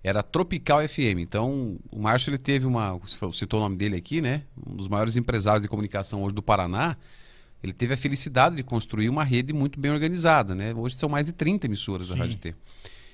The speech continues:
Speaker 1: E na época, não. Eu, até foi engraçado e bacana a experiência, porque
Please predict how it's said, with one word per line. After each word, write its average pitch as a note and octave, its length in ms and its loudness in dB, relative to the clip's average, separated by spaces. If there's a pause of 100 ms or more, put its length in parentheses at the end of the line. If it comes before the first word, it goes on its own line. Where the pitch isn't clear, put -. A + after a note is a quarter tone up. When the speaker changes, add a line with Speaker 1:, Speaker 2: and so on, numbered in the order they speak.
(140)
Speaker 1:
E G2+ 80 -6
na B2+ 160 4
época, C3 320 4
não. E3 200 4
Eu, C3 200 6
até D3 460 2
foi C#3+ 160 -2
engraçado C3+ 560 0
e A#2 80 -2
bacana A2 500 -2
a - 20 -2
experiência, A2+ 500 -2
porque C#3+ 340 -2